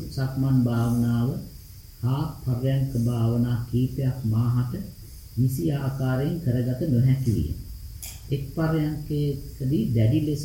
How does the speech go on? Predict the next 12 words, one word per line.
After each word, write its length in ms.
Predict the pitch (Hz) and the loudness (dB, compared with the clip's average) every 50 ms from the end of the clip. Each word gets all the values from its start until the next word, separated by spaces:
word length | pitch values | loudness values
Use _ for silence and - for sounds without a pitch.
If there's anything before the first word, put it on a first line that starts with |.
| 233 - - | -2 -4 -4
සිත 260 | - - 131 - - 180 | -4 -4 -2 -2 0 0
නිින්දට 480 | 180 143 127 123 120 120 135 135 - | 0 2 4 4 4 4 2 2 0
වැටුණි. 440 | 151 127 113 - - 92 85 76 76 - - - - - - - - - - - - - - - - - | 2 2 2 0 0 -2 -4 -6 -6 -8 -10 -14 -16 -16 -16 -16 -16 -16 -16 -16 -14 -14 -14 -12 -4 0
මා 320 | 117 123 131 139 147 170 180 - - | 2 4 4 4 2 2 0 -2 -4
මෙතන 380 | - 123 120 113 120 139 135 135 | -2 -2 0 0 0 0 2 2
යයි 300 | 139 139 143 143 143 131 | 2 2 0 0 0 0
සිතූ 440 | - - 117 110 - - 127 127 127 | 0 -2 -4 -4 -2 0 2 2 4
විට 280 | 123 123 120 123 - 202 240 240 - - - - - - | 4 4 2 0 -2 -2 -4 -4 -6 -10 -16 -16 -14 -10
විකාර 520 | - 104 110 110 - - 131 127 127 135 131 123 | -6 -6 -4 -4 -2 0 0 0 0 0 0 0
රූප 340 | 117 123 120 120 120 120 120 113 107 | 0 2 0 0 0 0 -2 -2 -2
හා 300 | 104 95 98 107 151 - - - | -2 -2 -2 -2 -2 -4 -6 -10
සිතුවිලි, 600 | - - 123 110 - - 117 110 104 98 131 | -6 -2 -2 0 2 4 4 6 6 4 4